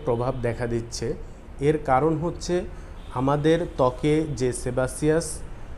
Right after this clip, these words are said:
গ্ল্যান্ডের পোর থাকে অর্থাৎ ছিদ্র, সেটা বন্ধ হয়ে যাওয়ার ফলে,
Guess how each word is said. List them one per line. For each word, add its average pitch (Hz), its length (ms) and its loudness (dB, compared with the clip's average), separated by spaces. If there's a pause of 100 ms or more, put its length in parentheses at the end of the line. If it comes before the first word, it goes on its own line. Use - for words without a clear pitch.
(140)
গ্ল্যান্ডের 135 600 4 (340)
পোর 170 360 4 (180)
থাকে 127 360 -2
অর্থাৎ 135 380 -2
ছিদ্র, 127 600 0
সেটা 147 320 0
বন্ধ 139 440 2
হয়ে 143 340 4
যাওয়ার 139 280 2
ফলে, 135 420 0